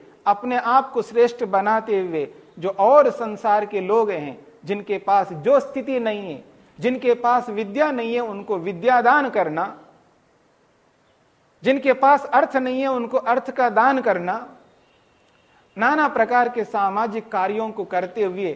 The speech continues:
वो अपने जीवन यापन करते हैं और अपने आप को,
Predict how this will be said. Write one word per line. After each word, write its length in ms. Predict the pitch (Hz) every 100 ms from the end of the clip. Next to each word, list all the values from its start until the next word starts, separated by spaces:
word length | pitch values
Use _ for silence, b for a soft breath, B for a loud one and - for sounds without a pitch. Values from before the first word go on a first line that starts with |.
| - -
वो 80 | 190
अपने 320 | 190 202 196
जीवन 320 | 151 185 214 226
यापन 380 | 233 233 220 180
करते 360 | 160 156 180
हैं 280 | 147 165 208 B B
और 220 | 240 254
अपने 320 | 226 226 302
आप 280 | 294 262 -
को, 180 | 202